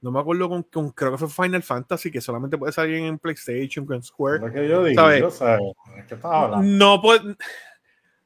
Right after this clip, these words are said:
Speaker 1: hay formas de
Speaker 2: Que no es lo
Speaker 1: monopolizar,
Speaker 2: mismo, porque no es
Speaker 1: y
Speaker 2: lo
Speaker 1: hay
Speaker 2: mismo.
Speaker 1: formas de casi monopolizar,
Speaker 2: Exacto.
Speaker 1: que, que es esto que se está haciendo, de que, ok, eh, no, no voy a comprar esta compañía,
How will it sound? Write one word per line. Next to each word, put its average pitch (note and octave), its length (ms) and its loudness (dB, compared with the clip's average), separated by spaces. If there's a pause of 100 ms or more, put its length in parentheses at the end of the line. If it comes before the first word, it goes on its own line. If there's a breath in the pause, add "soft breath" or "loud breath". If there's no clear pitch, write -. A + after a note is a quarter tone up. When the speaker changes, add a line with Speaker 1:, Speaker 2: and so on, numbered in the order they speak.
(200)
Speaker 1:
hay G3 180 6
formas A#3 560 2
de F#3+ 80 2
Speaker 2:
Que F#3 60 4
no F3+ 120 2
es F3+ 60 4
lo C3+ 80 8
Speaker 1:
monopolizar, D#3 500 8
Speaker 2:
mismo, C#3+ 240 2
porque A#2+ 200 2
no A#2 100 -2
es B2 60 0
Speaker 1:
y - 20 0
Speaker 2:
lo D#3+ 80 4
Speaker 1:
hay F3 80 4
Speaker 2:
mismo. A#2+ 140 0
Speaker 1:
formas G#3+ 440 2
de F3+ 320 4
casi G3+ 480 0
monopolizar, E3 1000 0 (100)
Speaker 2:
Exacto. A#2 560 2
Speaker 1:
que, C#3 280 -4
que D#3 120 -4
es E3 60 -2 (100)
esto F#3 120 -12
que F3 120 -8
se F3+ 120 -16
está F3+ 140 -6
haciendo, G#3+ 320 -6
de E3 100 -2
que, D3+ 80 -6
ok, A#3 140 -6 (240)
eh, D#3 320 0
no, D3 320 -2
no C#3 340 -2
voy D3 160 4
a C#3+ 80 4
comprar D#3+ 320 -4
esta F3+ 180 -6
compañía, G#3+ 640 -8